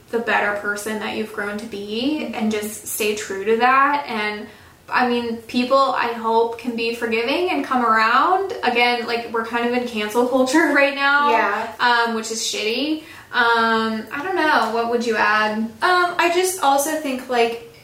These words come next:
Speaker 2: you know, some people do have really dark pasts where they've done
Speaker 1: Yeah.
Speaker 2: really, you know, unfortunately bad things. And if you've done something that, you know, people can't come back from,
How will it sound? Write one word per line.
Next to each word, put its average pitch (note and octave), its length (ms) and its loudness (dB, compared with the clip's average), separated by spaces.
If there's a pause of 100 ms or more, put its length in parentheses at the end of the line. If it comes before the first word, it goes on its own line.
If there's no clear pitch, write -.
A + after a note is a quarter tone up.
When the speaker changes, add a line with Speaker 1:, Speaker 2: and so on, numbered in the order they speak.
(120)
Speaker 2:
you C#4 120 -4
know, C#4 100 0
some C#4 240 -2
people D4 280 -4
do A3+ 160 -4
have A#3+ 340 -6
really G3 340 2
dark F#3 400 -2
pasts D4+ 400 -2
where G3+ 80 -2
they've F#3+ 220 -4
done G#3+ 260 -4
Speaker 1:
Yeah. G3 280 0
Speaker 2:
really, A3 380 0
you A#3 100 -8
know, F#3+ 160 -8
unfortunately G3+ 720 -10
bad F#3 480 -6
things. A#3 460 -2
And A3+ 120 0
if A3 180 -2
you've A3 160 -8
done G#3 240 -2
something G#3+ 360 -6
that, G3 180 -6
you G#3 80 -8
know, G3 120 -4
people G3+ 360 -8
can't G3 280 -10
come G3+ 160 -12
back F3 280 -6
from, B3+ 380 -6